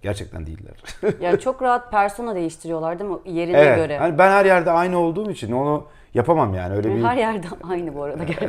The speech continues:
Speaker 1: Evet, her yerde aynıyım yani. O yüzden hani belki öyle okunuyor. E ama beni tanıyan yakın arkadaşlarım, çevrem, yani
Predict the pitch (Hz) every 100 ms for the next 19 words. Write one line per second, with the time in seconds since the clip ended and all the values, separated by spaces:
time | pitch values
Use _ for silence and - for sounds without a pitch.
0 | 123 110 123 143 139 131 139 139 107 95
1 | 92 101 117 135 117 127 143 - - _
2 | _ - 101 98 101 - 110 117 117 104
3 | 90 - 87 123 151 _ _ _ _ 101
4 | 113 131 113 - - 110 113 117 107 107
5 | 107 95 101 101 90 92 85 - 92 95
6 | 98 _ _ _ - _ - 104 95 87
7 | 92 98 _ _ - 107 110